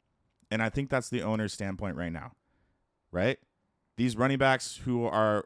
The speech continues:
who have made a name for themselves in the league, like I said, wanna get paid, and rightfully so. But history has shown once you reach twenty-seven, once you reach twenty-eight, you start to fall off a cliff a little bit.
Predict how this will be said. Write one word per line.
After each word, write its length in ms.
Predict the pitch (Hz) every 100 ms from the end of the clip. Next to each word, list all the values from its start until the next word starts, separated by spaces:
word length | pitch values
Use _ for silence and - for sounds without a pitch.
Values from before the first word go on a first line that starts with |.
| -
who 160 | 120
have 100 | 110
made 200 | 107 123
a 40 | 120
name 200 | 110 113
for 100 | 113
themselves 380 | 110 110 104 110
in 140 | 101
the 40 |
league, 160 | 104 101
like 200 | 95 95
I 40 |
said, 200 | 90 101
wanna 260 | 82 98 104
get 140 | 98
paid, 300 | - 95 98
and 160 | - 90
rightfully 340 | 87 92 117
so. 400 | 87 101 92 95 - _ _ _ -
But 420 | 123 101 - - _ _
history 360 | 110 104 - 127
has 100 | 120
shown 440 | - 107 104 104 - _
once 220 | - 82 101
you 60 |
reach 200 | 101 110
twenty-seven, 760 | - 101 107 - 104 101 101 98
once 160 | 80 87
you 60 |
reach 180 | 90 -
twenty-eight, 600 | - 90 107 107 101 101 _ _ _ _ _ _
you 240 | 90 113
start 320 | 120 - 107 101
to 60 |
fall 240 | 95 95 90
off 140 | 85
a 40 | 92
cliff 260 | 90 78
a 40 | 80
little 200 | 78 -
bit. 200 | 78